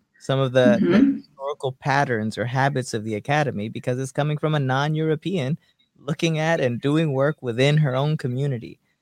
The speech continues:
Speaker 1: Uh, can you tell us about how this might contribute to the church?
Speaker 2: Yeah, so our command is, is simple, right? We love God and we love one another.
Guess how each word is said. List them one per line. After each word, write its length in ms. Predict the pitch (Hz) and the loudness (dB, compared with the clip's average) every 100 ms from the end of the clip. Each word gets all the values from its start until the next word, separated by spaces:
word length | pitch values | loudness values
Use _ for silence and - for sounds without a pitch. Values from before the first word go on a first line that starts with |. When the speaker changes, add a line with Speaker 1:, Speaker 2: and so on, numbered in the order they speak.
| _ - | _ -4
Speaker 1:
Uh, 80 | - - | -4 0
can 140 | 156 | 0
you 80 | 151 | 2
tell 240 | - 185 | 0 0
us 160 | 202 - | 0 0
about 200 | 175 156 | 0 2
how 200 | 151 143 | 2 2
this 240 | 143 - | 0 -2
might 180 | 143 135 | -4 -4
contribute 480 | 139 123 131 123 120 | -4 -4 -4 -6 -6
to 120 | 120 | -6
the 80 | 110 | -6
church? 560 | - 107 - - - - _ _ _ _ _ - - - - - - 508 | -4 -4 -6 -10 -20 -20 _ _ _ _ _ -12 -10 -18 -20 -20 -2 4
Speaker 2:
Yeah, 200 | 539 262 | 6 6
so 540 | - 294 269 254 - - - | 8 8 8 6 0 -12 2
our 200 | 285 311 | 4 4
command 640 | - 339 269 214 262 381 427 427 - - | 6 10 10 10 6 6 4 0 -6 0
is, 440 | 233 233 240 247 - | 6 8 8 6 4
is 180 | 294 - | 4 4
simple, 520 | 269 262 - - - - - | 8 8 8 4 -6 -12 -4
right? 540 | 190 202 220 269 214 | 2 6 6 6 4
We 260 | 214 214 202 | 4 4 6
love 360 | 208 233 262 247 | 8 8 6 6
God 340 | 214 226 285 302 | 8 8 6 6
and 160 | 233 | 4
we 260 | 208 214 208 | 4 2 4
love 200 | 208 196 | 4 4
one 160 | 214 202 | 4 4
another. 640 | 196 190 185 190 196 - | 2 2 2 2 0 -2